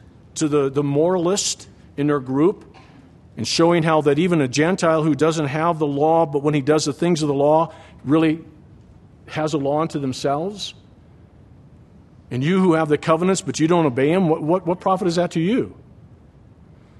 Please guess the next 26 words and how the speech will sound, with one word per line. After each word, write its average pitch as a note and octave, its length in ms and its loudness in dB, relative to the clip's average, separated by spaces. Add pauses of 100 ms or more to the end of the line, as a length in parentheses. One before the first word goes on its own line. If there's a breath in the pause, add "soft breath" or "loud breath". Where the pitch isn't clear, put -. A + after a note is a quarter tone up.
(180)
So C#3+ 500 2 (440)
he E3 200 0
sums F3+ 340 0
it D3+ 100 2
all C#3+ 200 2
up F3+ 160 -2
here D#3+ 80 0
in C3 60 0
verse B2+ 200 -4
nine. D#3+ 200 0
"What F#3 200 0
then? C#3+ 140 0
Are A#2+ 120 0
we E3+ 140 0
better D#3+ 280 0
than D#3 180 0
they? F3+ 240 2
Not D3+ 240 -2
at C3 80 -4
all. E3 400 -4 (760 loud breath)
We E3 120 4
have D3 120 2
previously F#3+ 500 -2
charged F3 420 -2
both C#3+ 260 0
Jews G3+ 540 -2